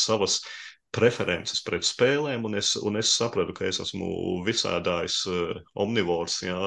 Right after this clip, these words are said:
kā teikt, eh, ka, ka, mm, es esmu no tiem, kas, eh, labprātāk, eh, spēlēs katru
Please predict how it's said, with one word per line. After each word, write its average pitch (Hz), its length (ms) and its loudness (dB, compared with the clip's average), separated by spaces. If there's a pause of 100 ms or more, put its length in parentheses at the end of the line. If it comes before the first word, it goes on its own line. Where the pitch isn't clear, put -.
(440)
kā 92 240 -2
teikt, - 400 0 (460)
eh, 92 340 2
ka, 95 200 2 (200)
ka, 92 240 2
mm, 90 380 -4 (680)
es 98 260 -4
esmu 98 240 -2
no 107 220 0
tiem, 101 240 0
kas, - 320 -2
eh, 92 240 -2
labprātāk, 87 880 -2
eh, 87 480 0
spēlēs 90 560 0
katru 92 300 -8